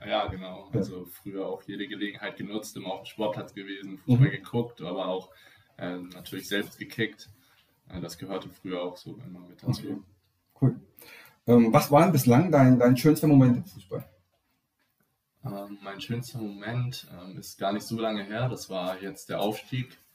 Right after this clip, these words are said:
Speaker 1: vor zwei Jahren mit dem Heider S V in die Regionalliga.
Speaker 2: Mhm.
Speaker 1: Also das war wirklich ein super Ereignis, vor allen Dingen auch, weil viele uns das nicht zugetraut haben,
Speaker 2: Mhm.
Speaker 1: ähm, war das natürlich richtig schön, dass wir es trotzdem geschafft haben. Und auch, ja, die Tage waren einfach der Hammer. Das war,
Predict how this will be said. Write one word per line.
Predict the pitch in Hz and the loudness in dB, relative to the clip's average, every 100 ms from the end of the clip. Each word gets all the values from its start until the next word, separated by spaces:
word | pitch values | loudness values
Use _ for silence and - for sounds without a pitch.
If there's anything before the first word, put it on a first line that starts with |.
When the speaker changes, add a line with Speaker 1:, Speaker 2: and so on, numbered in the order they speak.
| _ _ | _ _
Speaker 1:
vor | 98 95 92 92 92 _ _ _ _ | -12 -10 -8 -8 -12 _ _ _ _
zwei | - - 92 92 | -20 -8 -6 -4
Jahren | 98 104 110 - | -2 -2 -4 -6
mit | 101 95 | -8 -6
dem | 95 | -6
Heider | - 92 | -6 -6
S | 90 - | -8 -10
V | - 107 | -6 -4
in | 104 | -4
die | 101 | -6
Regionalliga. | - 104 101 104 120 120 120 | -8 -8 -2 -2 0 0 8
Speaker 2:
Mhm. | 139 180 - - - | 8 8 0 -18 -20
Speaker 1:
Also | - | -20
das | - - | -20 -14
war | 92 | -12
wirklich | 98 95 95 | -12 -14 -18
ein | 95 92 | -18 -18
super | - 107 101 | -16 -8 -4
Ereignis, | 82 87 104 110 107 | -4 -4 -6 -8 -12
vor | - 85 | -10 -8
allen | 95 | -8
Dingen | 95 | -8
auch, | 95 95 | -6 -4
weil | 98 92 90 _ _ _ | -2 -2 -4 _ _ _
viele | 110 113 | -2 -2
uns | 110 | -2
das | 107 | -4
nicht | 107 - | -8 -8
zugetraut | - 131 123 - 113 - | -4 -2 -2 0 -2 -2
haben, | 113 110 117 - | -2 -4 -6 -10
Speaker 2:
Mhm. | 127 120 123 - | -6 -6 -6 -12
Speaker 1:
ähm, | 92 92 | -14 -8
war | 95 | -6
das | 95 - | -6 -8
natürlich | - - 98 - | -12 -12 -12 -10
richtig | - - - | -12 -12 -12
schön, | 101 98 | -10 -10
dass | 92 - | -10 -12
wir | |
es | 92 | -12
trotzdem | - 95 - 95 | -8 -10 -8 -12
geschafft | 90 101 95 - | -8 -6 -6 -6
haben. | 104 101 101 101 - _ _ _ _ | -4 -4 -6 -12 -18 _ _ _ _
Und | - 92 90 - - | -12 -8 -8 -10 -14
auch, | - - - - - - | -10 -8 -10 -18 -20 -12
ja, | 87 85 | -10 -10
die | - | -12
Tage | - 110 113 110 101 | -2 4 4 4 0
waren | 98 | -2
einfach | 95 95 - | -2 -6 -10
der | 92 98 | -10 -6
Hammer. | 107 107 | -4 -4
Das | 92 - | -6 -2
war, | 101 98 98 | 2 2 0